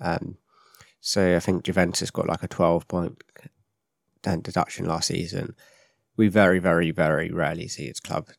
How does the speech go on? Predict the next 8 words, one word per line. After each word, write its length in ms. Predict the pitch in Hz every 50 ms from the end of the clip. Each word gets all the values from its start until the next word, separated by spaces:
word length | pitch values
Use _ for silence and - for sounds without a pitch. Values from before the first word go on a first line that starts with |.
| _ - _
get 180 | - - - -
automatically 560 | 87 90 - - 76 73 - - - - -
relegated. 720 | - 71 - - - - 78 78 - - - - - - - - - -
Um, 360 | - - - - - - - - - - _ _ _ _ _ _ _ - _ _ _ _ _ _ _ -
yeah, 300 | - 90 90 85 80 90 -
even 260 | - 107 95 92 85
with 120 | 76 - -
Derby, 440 | 95 90 90 90 90 90 82 -